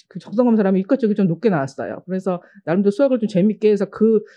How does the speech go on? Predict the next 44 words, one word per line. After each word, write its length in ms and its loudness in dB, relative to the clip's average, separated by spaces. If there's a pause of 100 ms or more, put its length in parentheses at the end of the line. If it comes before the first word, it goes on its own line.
(160)
그거로 340 2
내가 160 2
지금까지 400 0
버틴다 420 2
막 120 -2
이러고 260 2
있는데, 800 4 (320)
이제 100 4
위촉연구원이라든지 1040 2
젊은 540 2 (240)
친구들이 440 0
오면 640 2
우리가 360 -2 (380)
정책 340 2
보고서를 640 2
만들려면 640 2
그냥 260 0
막 200 0
말로만 560 2 (580)
주저리 340 4
주저리 320 2
쓰는 360 0
거 680 0
말고도 500 2
수치 380 -4
계산도 380 2
해야 160 0
되고 680 -2
뭐 220 -4
여러 240 -4
가지로 300 2
수식도 400 -4
넣어야 220 0
되고 180 -4
통계 280 -4
공식도 380 -2
좀 160 -2
알아야 340 0
되고 220 -2
뭐 100 -2
이런 160 0
게 80 0
있습니다. 480 -2
근데 280 -2